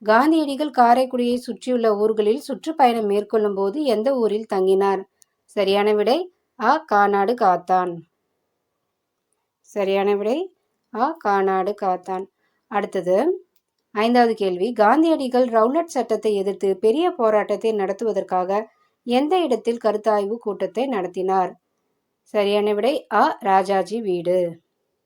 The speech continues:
அடுத்தது ஆ-, ஆறாவது கேள்வி, காந்தியடிகளை கவர்ந்த நூலின் பெயர்?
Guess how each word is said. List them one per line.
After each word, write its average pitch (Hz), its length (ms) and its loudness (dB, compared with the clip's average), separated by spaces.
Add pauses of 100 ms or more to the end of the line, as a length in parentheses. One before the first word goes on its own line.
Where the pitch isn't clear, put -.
(2750)
அடுத்தது 202 300 -4
ஆ-, 190 120 2 (1500)
ஆறாவது 220 440 2
கேள்வி, 208 400 -4
காந்தியடிகளை 226 760 2
கவர்ந்த 214 420 0
நூலின் 214 400 -2
பெயர்? 214 380 0